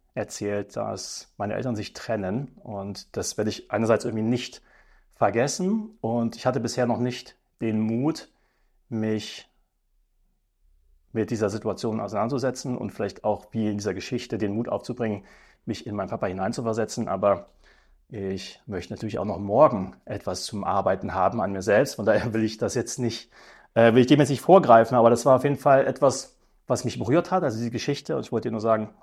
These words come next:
warum ich so persönlich berührt war und möchte im Folgenden noch ein, zwei Sätze ergänzen, um die Quintessenz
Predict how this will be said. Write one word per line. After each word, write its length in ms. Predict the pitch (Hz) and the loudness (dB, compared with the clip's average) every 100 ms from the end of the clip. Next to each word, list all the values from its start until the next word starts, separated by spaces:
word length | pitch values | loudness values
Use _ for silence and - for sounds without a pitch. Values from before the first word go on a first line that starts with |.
| - | -2
warum 560 | 104 92 113 160 185 - _ _ _ | 2 4 4 4 -4 -16 _ _ _
ich 120 | 135 | -8
so 220 | - 127 131 | -4 -4 -4
persönlich 420 | 127 120 127 - | -4 -4 -4 -4
berührt 320 | 113 127 - | -2 -2 2
war 360 | 123 127 - _ _ _ _ _ _ - | 2 2 -2 _ _ _ _ _ _ -10
und 120 | 113 | -4
möchte 260 | 107 104 135 | -2 -2 -4
im 100 | 104 | 2
Folgenden 420 | 113 104 110 107 | 4 6 4 2
noch 160 | 107 - | 2 0
ein, 180 | 113 | -2
zwei 220 | 110 120 107 | 0 0 2
Sätze 580 | 104 - 123 113 110 - _ _ _ _ | 2 2 2 4 2 -8 _ _ _ _
ergänzen, 1080 | - 98 95 104 123 156 - 135 127 127 123 _ _ _ | 0 0 4 4 4 0 2 4 4 -2 -6 _ _ _
um 440 | - 117 113 113 107 | -2 0 2 2 0
die 140 | 107 | -8
Quintessenz 1000 | - - - - - 107 104 127 - - | -10 -4 -4 -4 -6 -4 -4 -4 -8 -14